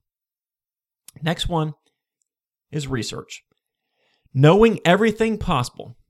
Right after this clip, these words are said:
about what you are buying is the most important part to making a successful tax sale investment. We all know this. The problem, however, is that the unsuccessful investors,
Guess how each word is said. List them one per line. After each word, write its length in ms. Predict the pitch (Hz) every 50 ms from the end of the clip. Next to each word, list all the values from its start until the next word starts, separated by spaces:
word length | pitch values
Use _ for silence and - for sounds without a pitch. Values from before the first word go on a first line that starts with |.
| _
about 320 | 139 131 147 143 - - 127
what 320 | 120 135 175 190 - 175
you 160 | 190 202 151
are 180 | - 175 175 175
buying 300 | 139 151 143 143 147 139 -
is 220 | 151 156 135 - - -
the 580 | 131 110 113 127 175 240 262 262 269 262 - - _ -
most 440 | 147 165 202 214 214 202 202 - -
important 560 | - 170 165 147 - - 190 208 156 175 -
part 240 | 156 175 143 - -
to 100 | - 156
making 380 | 139 139 147 147 147 156 151 -
a 80 | - 104
successful 800 | 101 - - - - - - 190 190 185 - - 185 180 165 - _ _ -
tax 300 | - 147 131 101 - -
sale 360 | 127 117 113 113 117 120 - _
investment. 480 | 120 113 - - - - - - 113 -
We 180 | 147 175 185
all 180 | 180 170 170 156
know 220 | 127 123 135 135
this. 240 | - - 57 - -
The 140 | - 151 147
problem, 420 | - - 190 196 247 285 277 240
however, 420 | 170 143 123 113 113 120 131 131 - - - - _
is 120 | 151 139
that 100 | 156 151
the 160 | 160 165 - -
unsuccessful 760 | 170 190 240 277 269 - 294 - - - 233 220 - - 202
investors, 580 | 208 190 185 185 190 - - - - - -